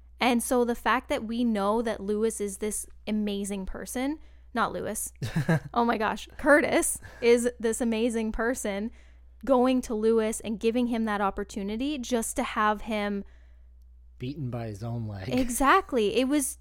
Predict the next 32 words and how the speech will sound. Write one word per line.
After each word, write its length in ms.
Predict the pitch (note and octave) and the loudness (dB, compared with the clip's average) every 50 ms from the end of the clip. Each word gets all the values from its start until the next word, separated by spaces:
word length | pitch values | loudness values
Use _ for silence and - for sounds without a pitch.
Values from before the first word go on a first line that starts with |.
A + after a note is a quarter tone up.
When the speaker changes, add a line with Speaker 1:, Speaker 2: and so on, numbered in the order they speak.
| - - - - | -16 -20 -20 -14
Speaker 1:
so 580 | - - - - - - C4 B3+ C#4 D4+ C#4+ B3+ | -10 -8 -6 -4 0 2 4 6 6 6 6 4
heartbreaking. 800 | - - A#3 C#4+ C#4+ - A3+ G#3 F#3+ F#3+ - - F3 - - - | 2 2 2 2 2 2 0 0 0 -2 -4 -6 -8 -8 -2 2
I 160 | - G#3+ A#3 | 4 4 4
Speaker 2:
Yeah. 60 | B3+ | 4
Speaker 1:
was 240 | C4+ C#4 B3+ A#3+ - | 4 2 2 0 0
just 360 | - C4 C#4 C4+ - - - - - - - - - - - - - - - - - - | 0 0 0 0 -2 -6 -8 -12 -18 -20 -20 -20 -20 -20 -20 -20 -20 -20 -20 -20 -8 -2
an 100 | B3 A#3 | 0 2
emotional 640 | A#3+ A#3 A3+ G#3+ G#3+ A3+ A3+ - - A#3+ A3 G#3+ G3+ F#3 | 2 4 4 4 2 0 -2 -2 -4 -2 -2 -2 -2 -2
wreck 280 | G3 G3 C#4+ D4 - | 0 0 0 0 -2
about 320 | A3+ F#3 G#3+ F#3+ F3 F3 F3 | -4 -2 -2 -2 -2 -4 -6
it 120 | F3 - | -6 -6
because 280 | G#3 G#3 - B3 G#3 A3 | -6 -4 -4 -4 -4 -2
I 80 | A3 | -2
was 140 | G#3+ G#3 - | -2 -2 -2
like, 180 | A3+ G#3+ G#3 - | -2 -2 0 0
that 160 | A#3 G#3 A3+ | -2 -2 0
he 140 | - C4+ A#3+ | -2 -2 -2
doesn't 380 | - B3 A#3+ - C#4+ C4 B3 - | 0 -2 -2 0 -2 -4 -2 -2
deserve 520 | A#3 A3+ G3+ F#3+ - F#3 G#3+ B3+ A#3 A3 | -2 -4 -4 -4 -4 -2 -2 -2 -2 -2
this 260 | A3+ F3+ G3 - - | -2 -4 -4 -4 -6
at 160 | - F#3+ - - - | -6 -6 -6 -2 0
all. 320 | A3 A#3 G#3+ F3+ E3 E3+ | 2 2 4 2 2 0
Like, 160 | F#3 G3 G3 | -2 -2 -2
nobody 680 | A3 A3 A3+ B3 C#4+ C#4+ B3+ C#4 C4 B3+ B3 A#3+ A3+ - - - - - - - - | -2 0 2 2 2 2 2 0 0 0 0 -2 -4 -6 -10 -18 -20 -20 -14 -6 -4
that 180 | A3+ A3 A3 | -4 -2 -2
got 280 | - G#3+ G3 G3+ - G3 | 0 2 2 2 2 0
hurt 280 | F#3+ A#3 G#3 - - | -2 -4 -4 -4 -4
by 140 | - F#3+ F#3 | -4 -4 -2
Lewis 500 | F#3 F3+ F#3 G3 G#3 A3+ A#3 - - - - - | -2 -2 -2 -2 -2 -2 -2 -4 -8 -12 -10 -8
deserved 580 | A3 G3+ F3 E3+ F3 E3 F3 G3 A3 A3+ A3+ | -6 -6 -6 -4 -4 -4 -2 -4 -4 -2 0
it. 220 | C#4 D4+ E4+ E4+ - - - - - - - - - - - - - - - - - - - - - - - - - - | 0 0 0 -2 -4 -8 -12 -20 -20 -20 -20 -20 -20 -20 -20 -20 -20 -20 -20 -20 -20 -20 -20 -20 -20 -20 -20 -20 -14 -12
But 420 | G#3+ G3+ A#3 A3+ A3 A3 - - | -2 2 2 4 4 4 2 0